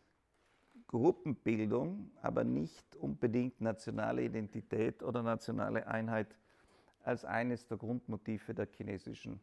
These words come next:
äh, Identitätsbildung, also sei schlau. Das ist etwas komplett anderes als sei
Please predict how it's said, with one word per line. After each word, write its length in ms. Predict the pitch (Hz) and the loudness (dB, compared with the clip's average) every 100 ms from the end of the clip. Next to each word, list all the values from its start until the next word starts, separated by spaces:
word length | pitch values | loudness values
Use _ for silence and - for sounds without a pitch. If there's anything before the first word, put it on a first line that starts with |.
| _ _ _ _ _ _ _ - | _ _ _ _ _ _ _ -4
äh, 240 | 107 104 - - | -2 -2 -6 -8
Identitätsbildung, 1040 | - 117 107 101 120 147 - 135 131 127 - - | -4 -2 -2 -2 0 -2 -4 -2 0 -2 -4 -8
also 260 | - 107 110 | -8 -6 -6
sei 480 | - - 104 110 123 | -8 -4 -2 0 -2
schlau. 480 | - 113 101 95 95 - _ _ _ _ _ _ _ _ _ _ _ - | -6 -2 0 -2 -8 -18 _ _ _ _ _ _ _ _ _ _ _ -14
Das 140 | 101 | -6
ist 120 | 120 | -4
etwas 320 | 131 - 110 | -4 -4 -6
komplett 400 | - 110 120 123 | -8 0 0 0
anderes 680 | - 110 123 120 117 113 - | -6 -4 -2 0 0 -4 -12
als 320 | 113 110 - - | -8 -8 -8 -4
sei 340 | 101 101 | 0 0